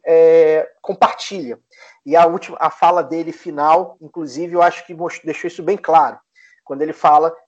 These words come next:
que era necessário um Lado B do Rio para o que ele, que ele entende como democracia. Então, pra, pra al-, algumas pessoas que ficaram assim meio, "Poxa, mas o Jamil e tal", assim como foi o Eduardo Moreira,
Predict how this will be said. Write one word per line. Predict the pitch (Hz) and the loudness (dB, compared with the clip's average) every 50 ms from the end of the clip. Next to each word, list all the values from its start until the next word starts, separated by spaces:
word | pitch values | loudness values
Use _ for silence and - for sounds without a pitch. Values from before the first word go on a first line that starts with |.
| _ _ | _ _
que | _ - 175 170 | _ -6 -2 2
era | 170 175 180 175 | 2 2 2 2
necessário | 170 170 165 - 190 175 - - - 160 160 170 165 170 | -4 -4 -10 -10 -12 -12 -6 -2 2 4 4 4 2 0
um | 165 | -2
Lado | 165 165 165 165 170 | -2 -2 -2 -2 -6
B | 139 156 165 | -10 -10 -10
do | 160 170 | -10 -12
Rio | 143 - 151 156 160 | -14 -14 -12 -14 -14
para | 151 _ 165 151 160 | -4 _ -4 -4 -4
o | 156 | -8
que | - 165 | -8 -14
ele, | 160 151 _ _ _ _ _ | -16 -16 _ _ _ _ _
que | _ 160 | _ -14
ele | 156 160 | -14 -12
entende | 160 - 143 143 139 | -10 -10 -10 -10 -8
como | _ 165 156 151 | _ -10 -10 -6
democracia. | 143 156 143 156 156 - 170 160 - - - 95 - _ _ _ _ _ _ _ _ | -8 -4 -4 -4 -4 -4 -4 -6 -6 -8 -16 -20 -20 _ _ _ _ _ _ _ _
Então, | 202 196 - _ 285 285 277 - | -12 -12 0 _ 6 6 6 4
pra, | - 254 269 254 254 | 4 4 4 4 4
pra | - 240 233 226 226 - _ _ | 4 4 2 2 2 -2 _ _
al-, | - 196 175 - _ | -4 -2 -2 -2 _
algumas | 180 175 208 226 220 | -6 -6 -6 -8 -10
pessoas | - 208 170 - 180 | -10 -12 -12 -12 -16
que | - _ | -20 _
ficaram | - - - 175 165 | -16 -6 -4 -4 -4
assim | 165 - - 160 | -4 -8 -10 -10
meio, | 156 160 156 156 151 | -8 -6 -8 -8 -6
"Poxa, | _ 262 277 262 226 - - 151 - _ _ _ _ _ _ - | _ 2 4 4 4 2 -2 -10 -12 _ _ _ _ _ _ -6
mas | 214 202 - | -6 -4 -2
o | 240 | 2
Jamil | 240 240 190 165 175 214 247 269 254 214 | 2 2 2 2 -4 -8 -6 -4 -4 -6
e | 170 | -6
tal", | - - 208 226 254 254 233 196 | 0 2 4 6 6 6 6 6
assim | 180 180 - - 294 320 302 | 4 2 0 -4 -8 -8 -2
como | - 294 262 247 - | -2 -2 -2 -2 -8
foi | - - 202 | -6 -8 -6
o | 190 | -6
Eduardo | 185 160 170 156 151 147 147 | -2 0 0 0 0 -4 -10
Moreira, | 156 151 131 156 208 226 196 135 117 | -10 -8 -4 -2 0 0 0 -4 -6